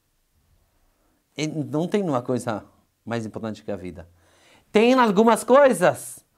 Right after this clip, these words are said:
qualidade de vida, todas as coisas que estão em, ah, escrito aqui, sim, estão as-, aparecendo aqui.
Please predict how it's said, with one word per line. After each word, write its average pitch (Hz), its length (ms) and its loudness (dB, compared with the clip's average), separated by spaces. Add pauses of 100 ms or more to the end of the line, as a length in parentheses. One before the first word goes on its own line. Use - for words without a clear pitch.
(240)
qualidade 143 800 2
de 175 180 -2
vida, 160 960 2
todas 185 180 -2
as 196 80 -8
coisas 180 240 -6
que 170 80 -8
estão 175 180 -10
em, 175 80 -10 (200)
ah, 165 280 2 (280)
escrito 262 400 0
aqui, 277 420 2
sim, - 460 -2 (340)
estão 202 260 -2
as-, 196 140 0
aparecendo 185 580 0
aqui. 117 320 -4